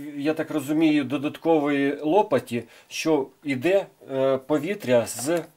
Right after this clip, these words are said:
з трубки пиловидалення. Звісно, якщо ви поставите пилосмок, він буде додавати ще, створювати вакуум і ще краще буде чистити. Але досить гарна струя повітря йде.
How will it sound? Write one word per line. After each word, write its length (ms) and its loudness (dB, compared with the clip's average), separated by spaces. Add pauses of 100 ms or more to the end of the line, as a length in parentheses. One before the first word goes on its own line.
(160)
з 80 -14
трубки 420 -4
пиловидалення. 880 -2
Звісно, 500 -4 (260)
якщо 320 -2
ви 140 0
поставите 680 2
пилосмок, 640 -2
він 140 0
буде 300 0
додавати 760 4
ще, 340 -2 (280)
створювати 640 -2
вакуум 460 4
і 40 0
ще 200 -2
краще 360 0
буде 260 -2
чистити. 520 -8
Але 320 0
досить 540 -8
гарна 500 0
струя 320 -2
повітря 440 -4
йде. 260 -6